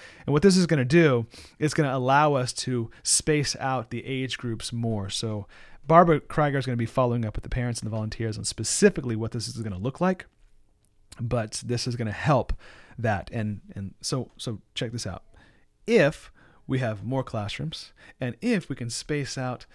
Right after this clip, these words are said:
the age groups, that means less kids are in the classroom, which creates more space for people to join into Bergen Kids, which means no ki-, families get turned away,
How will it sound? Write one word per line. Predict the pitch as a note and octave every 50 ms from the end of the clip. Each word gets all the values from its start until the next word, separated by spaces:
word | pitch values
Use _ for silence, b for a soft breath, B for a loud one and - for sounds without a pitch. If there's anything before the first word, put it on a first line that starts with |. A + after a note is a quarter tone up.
| b b b
the | B2+ B2 -
age | C3 D#3 F3+ E3+ C#3
groups, | - A2 G#2+ G#2 - - - - B B B B
that | - C#3 C3+
means | C3+ A#2+ A2+ A2+
less | A#2 C3+ F#3+ G#3+ A3+ -
kids | - - - A2+ G2+ G2+ G#2+
are | B2 A#2
in | G#2+ A2 G#2+
the | G#2
classroom, | G#2 - B2+ B2 A#2+ A#2 - A2
which | A2 A2+ -
creates | - - - B2 A#2 A#2 -
more | A2 A#2 D3 G#3+ D#4
space | B3+ - - - D#3+ - - -
for | - - A#2+
people | A2 - - C#3+ C#3 - B2+
to | A#2 - A2
join | G#2+ A2 A#2 D#3 A3 B3+ G3+ C#3 A#2+ A#2+ C3 C3+ _
into | - G3+ B3+ C4+ B3+ G#3+ E3+ D3+ D3
Bergen | A#2 A#2+ A#2 G#2 G#2+ G#2
Kids, | G2+ - G#2+ G2+ G#2+ A#2 C3+ C#3+
which | C3+ C3 - -
means | C#3+ D3+ E3+ G#3+ B3 B3+ G3+ E3 D#3 E3 F3 E3 D3
no | D3 C#3+ C#3
ki-, | C3+ - - C#3+
families | - - - C3 B2 B2 A#2+ A#2
get | - -
turned | - - B2 A2+ A2
away, | A2+ A2+ E3 G3 F#3 A#2 A#2 B2